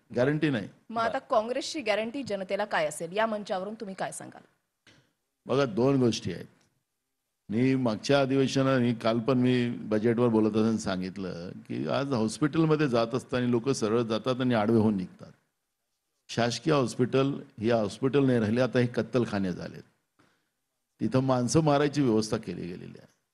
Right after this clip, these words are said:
Speaker 1: दीड टक्के बजेट महाराष्ट्राच्या सरकारचं आहे, त्याला आम्ही सांगितलं पंधरा टक्के करा ना. तुम्ही महात्मा ज्योतिबा फुलेंच्या नावाने जी योजना चालवताय, ज्या मग हार्ट असेल, कॅन्सर असेल किंवा मोठ्या काही आजार असतील त्याच्यामध्ये मोठा पैसा लागतो, ते सरकार देतं दोन लाखापर्यंत.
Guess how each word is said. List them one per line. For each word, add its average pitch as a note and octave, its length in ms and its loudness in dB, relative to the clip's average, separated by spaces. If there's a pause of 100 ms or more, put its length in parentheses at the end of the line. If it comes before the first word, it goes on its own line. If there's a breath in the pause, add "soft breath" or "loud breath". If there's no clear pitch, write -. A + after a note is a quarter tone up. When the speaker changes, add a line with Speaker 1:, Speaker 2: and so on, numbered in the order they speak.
Speaker 1:
दीड D#3+ 320 4
टक्के D#3 240 0
बजेट C3+ 340 2
महाराष्ट्राच्या A2 640 -2
सरकारचं E2 540 -8
आहे, - 180 -20 (520)
त्याला E3+ 180 0
आम्ही F#3 140 2
सांगितलं G3 260 2
पंधरा F3+ 280 2
टक्के F3+ 280 0
करा C#3 220 2
ना. A#2+ 280 -2 (840)
तुम्ही C3+ 180 4
महात्मा D3 360 2
ज्योतिबा D3 360 0
फुलेंच्या C3+ 460 0
नावाने G#2 460 0 (960)
जी A2+ 320 0
योजना B2 340 4
चालवताय, A2+ 720 -2
ज्या A#2 580 -4 (500)
मग G#2+ 140 -6
हार्ट A#2+ 340 2
असेल, G#2+ 340 -4
कॅन्सर A#2 360 -2
असेल A2 280 -8
किंवा G3 300 -4
मोठ्या B2+ 340 0
काही C3 180 -2 (180)
आजार A2+ 280 0
असतील A#2 340 -4
त्याच्यामध्ये A2+ 420 -2
मोठा A2 240 0
पैसा G#2 260 -4
लागतो, A#2 240 -6
ते E3 140 -6
सरकार A#2 360 0
देतं G2+ 340 -4
दोन C3 180 4
लाखापर्यंत. F#2+ 580 -4